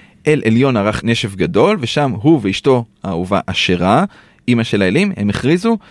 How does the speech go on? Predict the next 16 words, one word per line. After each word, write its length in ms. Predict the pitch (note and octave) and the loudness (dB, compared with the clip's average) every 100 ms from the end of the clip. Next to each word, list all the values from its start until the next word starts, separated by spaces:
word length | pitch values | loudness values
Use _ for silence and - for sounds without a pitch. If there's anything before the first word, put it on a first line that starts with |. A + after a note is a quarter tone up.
| - _ | -20 _
שהבן 440 | - G2+ F#2+ E3 | -2 0 2 0
שלהם 320 | - A2+ G2+ | 0 -2 0
ים 480 | F#2 A#2 G3 G3 G3+ - | 2 2 2 2 0 2
הוא 140 | A#2+ | 2
יהיה 160 | A#2 F2+ | 4 2
המלך, 440 | E2+ E2+ E3+ - - - - _ | 0 0 -2 -4 -14 -20 -20 _
וגם 380 | G2 G#2 G#2 G#2 | 0 2 4 2
התחילו 260 | G2+ A#2+ A#2 | 0 2 2
לפעול 280 | B2 G3+ | 2 0
בעניין. 400 | F#3 G#2 G2 F2+ D2 | 2 2 0 -2 -4
הם 140 | E2 F2+ | -6 -4
שלחו 320 | - G2 A#2+ | -4 0 0
הזמנה 380 | A2 G#2 A2 A2+ | 2 0 2 2
למקום 400 | G2+ F#2+ A2 G#2 | 2 0 0 0
מגוריו 400 | G2 G2 A2+ B2 | 0 2 2 2
של 260 | - F#2+ | 0 -2